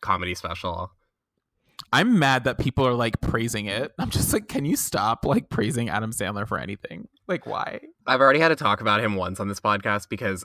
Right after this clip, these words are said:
Speaker 1: Nicole has the range and therefore did an Adam Sandler movie, but I, I do not get
Speaker 2: Which
Speaker 1: you
Speaker 2: Adam
Speaker 1: to give him
Speaker 2: Sandler movie did she do?
Speaker 1: Um, that movie Just Go With It, where it
Speaker 2: Oh,
Speaker 1: was
Speaker 2: yeah, yeah, yeah, yeah,
Speaker 1: Jennifer
Speaker 2: yeah.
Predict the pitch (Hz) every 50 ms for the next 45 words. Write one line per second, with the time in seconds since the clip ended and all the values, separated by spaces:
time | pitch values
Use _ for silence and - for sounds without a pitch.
0 | - - 104 104 - - 101 101 98 104 98 95 92 - - 98 95 92 90 87
1 | 90 101 - 104 98 95 90 90 - 104 95 95 95 95 92 92 92 92 92 95
2 | 95 101 113 - 107 101 101 104 104 107 107 104 101 107 107 104 98 98 95 92
3 | 95 90 - - - 95 95 95 - 92 - _ _ _ _ _ _ _ _ _
4 | - 107 107 101 107 92 85 87 87 - 123 160 208 - 233 233 233 240 226 -
5 | 233 233 233 226 240 247 262 277 269 - - - 277 - 294 294 302 311 311 -
6 | - 151 147 143 143 - - - - 139 123 120 143 147 175 165 - 151 - -
7 | - - 95 95 98 101 101 - 123 120 117 120 120 - - _ _ _ _ -
8 | 117 110 104 - 110 139 147 147 143 143 139 135 127 120 123 117 117 113 113 113
9 | 107 104 101 98 98 90 87 98 95 - 98 120